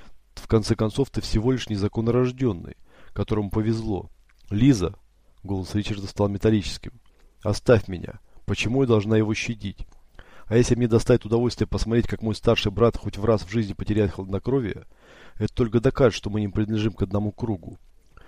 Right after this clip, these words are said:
Он такой же мой брат, как этот педерас в соседней комнате". Она подошла к Робину и пронзительно крикнула: "Тебя усыновили, когда тебе было пять лет".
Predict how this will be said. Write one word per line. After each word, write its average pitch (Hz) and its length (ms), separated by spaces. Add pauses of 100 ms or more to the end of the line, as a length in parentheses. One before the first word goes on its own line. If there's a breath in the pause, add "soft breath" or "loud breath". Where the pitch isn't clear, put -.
(140 soft breath)
Он 107 140
такой 131 320
же 131 80
мой 120 160
брат, 123 240
как 107 140
этот - 180
педерас 104 380
в - 40
соседней 107 320
комнате". 98 500 (840 soft breath)
Она 107 240
подошла 110 420
к - 80
Робину 127 360
и - 120
пронзительно 104 560
крикнула: - 520 (300)
"Тебя 113 240
усыновили, 110 460
когда 101 220
тебе 101 180
было 101 260
пять - 280
лет". 107 340